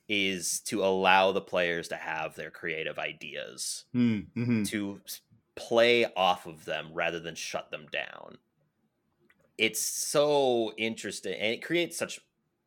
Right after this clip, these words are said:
Speaker 1: like, memorable moments.
Speaker 2: Mm-hmm.
Speaker 1: In the one shot that I was talking about, about the abyssal creature, they found them. The creature is on all fours, sprinting down the sewers at extreme speed,
Speaker 2: Mm-hmm.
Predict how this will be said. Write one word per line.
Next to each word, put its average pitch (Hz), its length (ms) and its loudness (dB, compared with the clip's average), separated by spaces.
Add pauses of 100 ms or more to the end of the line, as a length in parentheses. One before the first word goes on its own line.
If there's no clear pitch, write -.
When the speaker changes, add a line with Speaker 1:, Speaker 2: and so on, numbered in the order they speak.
(200)
Speaker 1:
like, 87 360 0 (800)
memorable 98 760 2
moments. 85 760 -4 (340)
Speaker 2:
Mm-hmm. 110 340 -2
Speaker 1:
In 120 180 2
the 127 100 4
one 139 180 4
shot 139 200 6
that 117 80 6
I 107 40 10
was 104 120 4
talking 98 260 4
about, 95 120 4
about 87 220 0
the 87 80 -2
abyssal 85 380 -2
creature, 73 400 -8 (320)
they 90 180 4
found 131 400 6
them. 127 240 4 (320)
The - 80 -12
creature 104 760 2
is - 180 -10
on 95 160 2
all 110 180 6
fours, 104 500 4
sprinting 117 520 0
down 98 240 2
the 80 60 -8
sewers 113 760 -2 (160)
at 95 300 2 (260)
extreme 127 480 -2
speed, 78 400 -8 (400)
Speaker 2:
Mm-hmm. 123 300 0